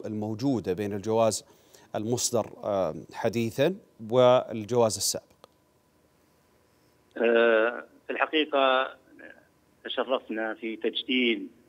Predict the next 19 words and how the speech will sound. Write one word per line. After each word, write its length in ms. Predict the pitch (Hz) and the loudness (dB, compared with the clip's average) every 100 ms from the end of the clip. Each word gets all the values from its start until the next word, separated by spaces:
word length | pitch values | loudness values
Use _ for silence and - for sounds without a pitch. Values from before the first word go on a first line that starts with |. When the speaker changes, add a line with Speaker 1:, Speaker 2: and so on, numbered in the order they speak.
| _ _ _ - | _ _ _ -4
Speaker 2:
آه، 240 | 117 113 104 135 | -2 -2 -4 -2
سيدي 400 | 123 113 110 - | 0 0 -2 0
صاحب 240 | 120 113 113 | -2 -2 -8
السمو 340 | - 120 117 | -10 -8 -6
الملكي 680 | 110 131 123 - 117 120 117 - _ _ - | -2 0 0 -2 -4 -4 -8 -20 _ _ -10
الأمير 380 | 120 117 123 117 | -4 0 2 2
عبد 160 | 101 107 | 0 -2
العزيز 380 | 110 117 120 | -2 0 -2
بن 80 | 113 | -4
سعود 260 | - 113 120 | -4 -4 -4
بن 160 | 113 | -2
نايف، 340 | 120 147 160 160 - _ _ _ _ _ - | 2 4 4 0 -8 _ _ _ _ _ -6
آه، 380 | 123 120 117 113 | 0 2 2 2
وزير 300 | 107 127 123 | 0 2 2
الداخلية 560 | 120 117 - 120 117 110 | 2 0 0 -4 -2 -2
حفظه 320 | 113 113 104 | -4 -4 -2
الله، 360 | 104 113 110 104 | 0 2 2 0
بتدشين 840 | 110 107 113 - 123 117 113 120 - | -2 -2 -4 -6 -2 -2 -2 -4 -8
جواز، 360 | 110 113 113 | -2 2 2